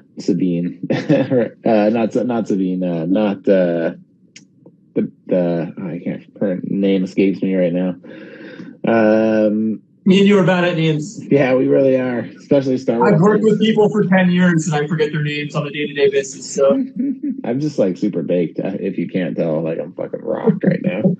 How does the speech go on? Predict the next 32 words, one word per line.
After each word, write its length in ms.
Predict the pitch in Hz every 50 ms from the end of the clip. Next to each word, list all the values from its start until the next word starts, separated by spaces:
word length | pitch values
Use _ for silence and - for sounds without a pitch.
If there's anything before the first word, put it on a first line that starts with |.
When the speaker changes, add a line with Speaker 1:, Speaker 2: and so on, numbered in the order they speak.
| - 160 - - 170 156 - -
Speaker 1:
<laughs> 0 |
I'm 720 | 160 - - 165 170 - - 180 - - - 170 - - -
so 380 | 165 - - - - - 131 -
rocked, 540 | 107 104 120 - - - 151 123 - - - _ _ -
but 580 | 175 180 170 170 170 170 170 151 - - -
it's 140 | 147 143 -
good. 340 | - 160 180 190 - 160 101 -
Speaker 2:
<laughs> 60 | - _ - 311 - _ _ _ _ _ _ _ _ _ _ - _ _ - 165 - 466 466 370 - - - - 262 233 170
But 140 | 156 170 190
it's 180 | 233 220 - 180
good. 440 | 175 220 277 285 226 - - 156 - _ _ - -
Speaker 1:
It's 140 | - -
good. 160 | - - 151 175
Speaker 2:
Um, 420 | 160 160 156 147 139 131 131 135 - - - - _ _ _ _ _ _ _ _ _ _ _ _ _ _ _ _
yeah, 640 | _ _ - - - - - - 190 214 196 165 - - - _ _ -
no, 180 | 180 180 180 165
I 240 | 156 160 160 160
probably 300 | 151 180 175 175 175 180 165
won't 200 | 160 156 156 147
watch 240 | 139 139 151 156 156
it, 260 | 170 180 180 - - - _ - -
but 320 | 156 156 139 135 139 135 - - _ _ _ _ -
Speaker 1:
Yeah. 240 | 147 156 127 - - - - -
Speaker 2:
I'm 140 | 151 151
glad 220 | 151 - - - -
people 220 | 165 160 151 151
are 80 | 147 147
enjoying 340 | 139 - 139 147 175 180 160
it. 220 | 156 165 - - _ _ _ _ -
That's 160 | 160 156 135
good. 180 | 135 170 180 -
Speaker 1:
Mm-hmm. 220 | 143 117 95 -